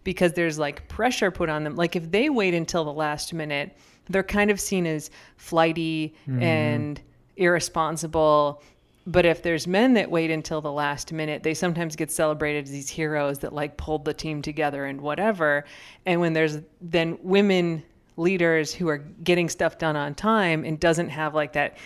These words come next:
Speaker 1: big heroic climax, get it all done at the end, like, they don't get the same celebration.
Speaker 2: That's right.
Speaker 1: Um, and so it's not so much, like, men tend to procrastinate and women don't.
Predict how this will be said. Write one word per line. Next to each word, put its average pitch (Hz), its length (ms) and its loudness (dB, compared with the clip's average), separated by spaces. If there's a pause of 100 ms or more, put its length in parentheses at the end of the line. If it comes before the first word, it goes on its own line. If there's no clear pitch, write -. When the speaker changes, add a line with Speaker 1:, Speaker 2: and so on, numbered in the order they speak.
(240)
Speaker 1:
big 151 380 0 (160)
heroic 165 500 2
climax, 156 640 -4
get 160 180 0
it 151 60 -2
all 143 140 0
done 151 200 0
at 139 120 -8
the 165 180 -2
end, 208 240 4 (240)
like, 175 160 0
they 202 100 6
don't 185 140 2
get 170 120 -4
the 170 80 -6
same 156 280 -2
celebration. 151 920 -4 (160)
Speaker 2:
That's 147 160 -8
right. 156 260 2
Speaker 1:
Um, 147 140 -8
and 175 100 -2
so 196 120 4
it's 180 140 0
not 254 220 2
so 196 100 4
much, 185 260 0
like, 156 280 -2 (1120)
men 190 280 4
tend 175 180 2
to 165 60 -4
procrastinate 160 520 0
and 151 100 -4
women 147 260 -4
don't. 151 440 2